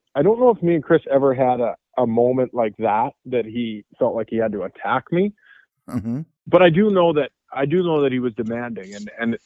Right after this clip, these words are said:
Speaker 1: there definitely was times where he would yell at me in practice to do something properly or not or whatever. And, and again, I had a lot of respect for Chris and listened to a lot that he said, you know, in those situations. But I definitely would stand up for myself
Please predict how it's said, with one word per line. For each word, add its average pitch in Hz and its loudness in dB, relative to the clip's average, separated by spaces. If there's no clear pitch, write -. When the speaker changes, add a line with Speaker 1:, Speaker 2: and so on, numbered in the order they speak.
Speaker 1:
there 131 4
definitely 143 4
was 113 2
times 113 -2
where 113 0
he 120 0
would 117 2
yell 113 2
at 110 -2
me 110 -8
in 101 -8
practice 110 -2
to 110 -8
do 113 -2
something 107 -4
properly 110 2
or 104 2
not 107 -2
or 98 -4
whatever. 107 -2
And, 98 -6
and 139 6
again, 127 4
I 131 2
had 139 2
a 113 2
lot 117 0
of 127 0
respect 113 -8
for 120 -8
Chris 131 -2
and 98 -8
listened 117 2
to 117 6
a 107 8
lot 107 4
that 98 -6
he 101 -4
said, 110 -2
you 127 8
know, 120 6
in 117 4
those 113 4
situations. 117 4
But 127 6
I 139 6
definitely 160 2
would 120 -4
stand 117 -4
up 127 -8
for 139 -14
myself 131 -4